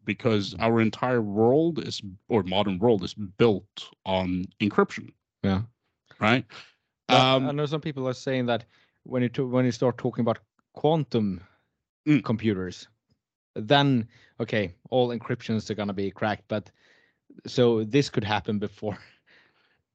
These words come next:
Speaker 1: Y-, well, yeah, so, so essentially
Speaker 3: So what would happen if you combine, if, <laughs> if you run A I,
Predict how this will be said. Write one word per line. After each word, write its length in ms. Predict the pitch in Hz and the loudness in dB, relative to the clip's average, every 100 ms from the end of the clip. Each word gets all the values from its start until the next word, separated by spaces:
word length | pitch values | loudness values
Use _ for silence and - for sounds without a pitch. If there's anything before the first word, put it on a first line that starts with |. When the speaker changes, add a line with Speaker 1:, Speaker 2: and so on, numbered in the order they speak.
| - | -8
Speaker 1:
Y-, 120 | 196 | 4
well, 260 | 196 185 180 | 8 8 6
yeah, 160 | 180 | 4
so, 240 | 165 185 156 | 4 0 2
so 160 | 170 | 0
essentially 360 | 165 190 185 147 | 0 -2 0 2
Speaker 3:
So 60 | |
what 60 | 143 | 2
would 80 | 135 | 0
happen 200 | 139 139 | -4 -6
if 80 | 123 | -10
you 60 | |
combine, 400 | - 127 170 170 | -8 -2 -2 -2
if, 120 | 131 | -8
<laughs> 360 | 117 - _ - | -10 -14 _ -6
if 160 | 190 143 | -6 0
you 100 | 196 | 2
run 180 | 180 165 | 2 2
A 240 | 151 151 | 2 4
I, 180 | 151 147 | 4 2